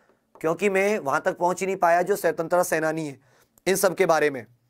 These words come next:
पीस प्राइज के लिए नाइनटीन थर्टी टू में सोचो, ये पीस प्राइज के लिए भी नॉमिनेट हुए थे। उन्नीस सौ तेरह में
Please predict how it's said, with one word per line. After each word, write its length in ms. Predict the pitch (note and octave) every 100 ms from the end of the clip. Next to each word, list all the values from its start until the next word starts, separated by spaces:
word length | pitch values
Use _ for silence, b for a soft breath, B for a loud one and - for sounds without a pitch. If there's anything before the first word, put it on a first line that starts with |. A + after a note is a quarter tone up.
| _ _ _ _ _ _ _
पीस 340 | G3+ A#3+ A3+ -
प्राइज 440 | - F#3+ G#3 G3
के 140 | - G#3+
लिए 260 | A3 G#3+ F3
नाइनटीन 460 | D#3+ F3+ F#3+ A3+
थर्टी 300 | F#3 F3+ G3
टू 140 | F#3+ G3+
में 100 | G#3
सोचो, 600 | G3+ F#3+ G#3+ A#3+ B3 b b b b D3
ये 140 | G3
पीस 340 | G3 G3+ G#3+ -
प्राइज 340 | F3+ F#3+ F3
के 140 | G3+
लिए 200 | G3+ G3
भी 120 | G3+ G3+
नॉमिनेट 480 | F#3+ F#3+ F#3+ F#3+
हुए 180 | E3+ F#3+
थे। 220 | F#3 D3+ G#2 _ _ _ _ _ _ _ _ _ _ _ _ _ _ _ _ -
उन्नीस 300 | D#3 G3 G#3
सौ 100 | A3+
तेरह 300 | A3+ G#3 G#3
में 140 | G3+